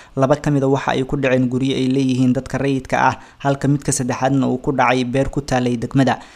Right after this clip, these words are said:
Ilaa iyo hadda lama soo sheegin wax khasaare nafeed ah oo ka dhashay duqeynta Saakow. Geesta kale, degmada Bu'aale, duqeyn ayaa ka dhacday, waxaana duqeynta lagu beegsaday dugsi Qur'aan oo ku yaala degmada, kaasoo lagu magacaabo Abuubakar Sidiiq.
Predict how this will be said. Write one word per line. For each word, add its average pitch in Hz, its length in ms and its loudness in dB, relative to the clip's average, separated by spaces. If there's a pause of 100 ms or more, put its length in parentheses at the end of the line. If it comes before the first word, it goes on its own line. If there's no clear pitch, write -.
(140)
Ilaa 139 280 2
iyo 139 120 0
hadda 143 180 -2
lama 131 200 2
soo 139 180 -2
sheegin 127 380 0
wax 127 180 -4
khasaare 127 380 -2
nafeed 131 400 0
ah 123 120 -2
oo 120 80 -4
ka 139 120 -6
dhashay 123 300 -4
duqeynta 127 440 -2
Saakow. 120 420 -2 (520)
Geesta 143 300 -2
kale, 139 180 -2
degmada 139 320 -2
Bu'aale, 135 500 0
duqeyn 139 280 -4
ayaa 123 240 -4
ka 139 140 -8
dhacday, 135 420 0 (280)
waxaana 139 340 0
duqeynta 143 380 -4
lagu 131 180 -2
beegsaday 139 440 -4
dugsi 127 280 -6
Qur'aan 131 360 -2
oo 127 100 -2
ku 143 140 -6
yaala 127 260 0
degmada, 135 460 0 (220)
kaasoo 135 420 0
lagu 127 200 -2
magacaabo 127 520 0
Abuubakar 123 540 -4
Sidiiq. 123 500 -2